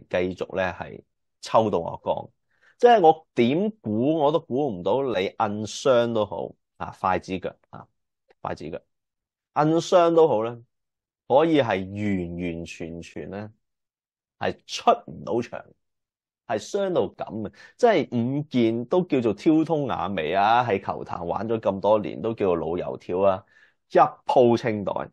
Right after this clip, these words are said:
畀阿金信煜。<laughs> 每日袋，每日，每個月袋你幾十萬啊，三四十萬到啦呢啲。即係玩F M咧，玩F M咧，佢話每周吖嘛，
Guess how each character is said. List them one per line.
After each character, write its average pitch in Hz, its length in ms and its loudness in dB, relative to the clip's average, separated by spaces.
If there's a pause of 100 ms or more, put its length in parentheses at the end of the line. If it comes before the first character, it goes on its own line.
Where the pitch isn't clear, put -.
(280)
畀 92 160 0
阿 87 80 -4
金 92 240 -6
信 87 300 -14
煜。 98 180 -4 (160)
<laughs> - 1000 -8
每 131 240 0
日 135 120 4
袋， - 160 0 (400)
每 135 140 -4 (280)
日， 143 60 4 (460)
每 143 260 2
個 147 180 6
月 127 140 4
袋 110 320 2
你 104 160 -2
幾 107 360 -2
十 - 100 -4
萬 87 360 -6 (200)
啊， - 180 -14 (280)
三 110 360 -4
四 101 200 -2
十 - 100 -8
萬 82 260 -10
到 82 140 -2
啦 92 320 -2
呢 101 60 -14
啲。 90 460 -6 (500)
即 - 120 -2
係 135 200 6
玩 123 240 4
F 147 300 -4
M 143 260 -4
咧， 139 420 -4 (300)
玩 101 260 2
F 135 260 0
M 127 200 -4
咧， 117 220 -4 (220)
佢 120 100 4
話 110 140 6
每 104 320 0
周 143 180 -2 (140)
吖 123 80 0
嘛， 101 240 -6